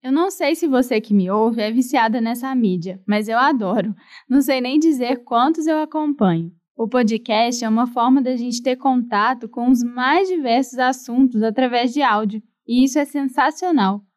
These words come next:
Pessoalmente, eu tenho ampliado muito a minha visão de mundo por conta disso. E é fácil de ouvir, porque muitas vezes você consegue escutar enquanto faz outras coisas, e isso nos dias de hoje <laughs> é muito bom.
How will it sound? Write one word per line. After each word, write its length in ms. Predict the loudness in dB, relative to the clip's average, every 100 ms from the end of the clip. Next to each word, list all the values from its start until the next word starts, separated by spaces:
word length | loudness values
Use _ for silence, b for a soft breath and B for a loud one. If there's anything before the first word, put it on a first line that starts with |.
| _
Pessoalmente, 840 | 0 0 0 0 0 0 2 2
eu 100 | 2
tenho 200 | -2 -2
ampliado 440 | 0 0 0 0 2
muito 440 | 0 0 0 0
a 40 | 0
minha 140 | 0
visão 300 | 0 0 0
de 140 | -2
mundo 300 | -2 -4 -4
por 200 | -4 -6
conta 380 | 0 0 2 0
disso. 420 | 0 0 -4 -12 -20 _ -2
E 60 |
é 100 | 0
fácil 460 | 0 0 -2 0 0
de 100 | 2
ouvir, 360 | 2 0 -2
porque 340 | -4 -8 -4 2
muitas 420 | 2 4 0 0
vezes 480 | 0 2 2 0 0
você 300 | 0 -2 0
consegue 720 | 0 0 0 -2 0 -2 -2
escutar 440 | -4 -6 -2 0 2
enquanto 320 | 0 -2 -4
faz 240 | 0 2
outras 440 | 2 -2 -6 -8 -6
coisas, 560 | 0 2 2 0 -2 -4
e 280 | -6 -4
isso 240 | -4 -2 0
nos 180 | 2 0
dias 240 | -2 0
de 80 | 0
hoje 240 | 0 0
<laughs> 60 | -2
é 0 |
muito 300 | -2 -2 0
bom. 260 | 0 -2